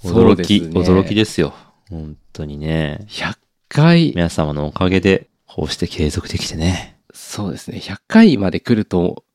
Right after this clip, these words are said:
Speaker 1: 思ってましたか？思って、思ってました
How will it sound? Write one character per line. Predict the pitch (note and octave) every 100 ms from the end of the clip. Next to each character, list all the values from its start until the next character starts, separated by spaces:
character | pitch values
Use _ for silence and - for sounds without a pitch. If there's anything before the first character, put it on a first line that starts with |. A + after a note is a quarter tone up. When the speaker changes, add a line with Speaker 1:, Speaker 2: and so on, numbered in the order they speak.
| _ _
Speaker 1:
思 | G2 G#2+
っ |
て | - F2
ま | - _
し | - - -
た | -
か？ | - A#2
思 | - A2+
っ | D3+
て、 | _ F#2+ - - _ _ _ _ _
思 | - A#2
っ | F3+
て | - G2
ま | G2
し | G2+ -
た | G#2+